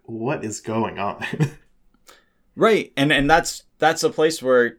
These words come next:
Speaker 2: it's, like, impossible to do your research, 'cause they, like, figured that out,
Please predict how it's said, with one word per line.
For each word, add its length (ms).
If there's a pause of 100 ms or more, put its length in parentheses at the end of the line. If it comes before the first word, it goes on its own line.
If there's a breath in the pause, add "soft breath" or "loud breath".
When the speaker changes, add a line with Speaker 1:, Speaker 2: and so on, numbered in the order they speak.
Speaker 2:
it's, 160
like, 180
impossible 540
to 100
do 80
your 220
research, 600
'cause 200
they, 180
like, 400 (340)
figured 460
that 220
out, 440